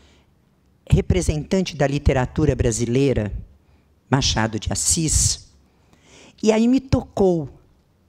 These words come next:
porque é assim que eu vejo o scaf. E eu tenho a mais absoluta certeza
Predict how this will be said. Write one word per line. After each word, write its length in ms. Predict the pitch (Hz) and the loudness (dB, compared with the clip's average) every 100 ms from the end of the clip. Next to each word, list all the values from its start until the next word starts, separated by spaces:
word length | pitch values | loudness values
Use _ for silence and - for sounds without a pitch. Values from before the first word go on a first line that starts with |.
| _ | _
porque 240 | - 196 226 | -10 -2 -2
é 40 | |
assim 420 | 208 - - 240 | 0 -2 2 2
que 140 | 247 156 | 0 -2
eu 40 | |
vejo 540 | 120 117 110 95 107 101 - _ _ | 0 0 0 0 -4 -6 -10 _ _
o 120 | - 127 | -2 -2
scaf. 680 | - - 101 - - - - - _ _ _ _ _ _ _ | -2 -6 -8 -8 -12 -16 -20 -20 _ _ _ _ _ _ _
E 80 | - | -2
eu 80 | 127 | 0
tenho 220 | 127 113 | 0 -2
a 20 | |
mais 260 | 110 175 151 | -2 -2 -2
absoluta 540 | 151 - 123 120 - | -2 -4 -4 -6 -6
certeza 760 | 117 - 107 - 131 123 - | -8 -10 -12 -4 -4 -4 -6